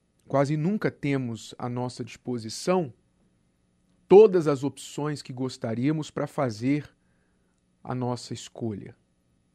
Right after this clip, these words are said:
Nem sempre você tem opções. Mas, mesmo quando a vida não nos dá escolha, quando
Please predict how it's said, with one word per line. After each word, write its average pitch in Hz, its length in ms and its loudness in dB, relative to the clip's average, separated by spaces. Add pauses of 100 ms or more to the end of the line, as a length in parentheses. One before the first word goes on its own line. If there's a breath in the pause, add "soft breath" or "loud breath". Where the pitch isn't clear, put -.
(160)
Nem 139 160 -4
sempre 180 460 0
você 120 340 -6
tem 131 400 -4 (1160)
opções. - 1040 -4 (1160)
Mas, 185 600 0 (600)
mesmo 254 560 4
quando 214 360 6
a 180 80 8
vida 139 440 0
não 170 260 2
nos 180 260 -2
dá 135 380 4
escolha, 165 840 4 (1700)
quando 170 560 2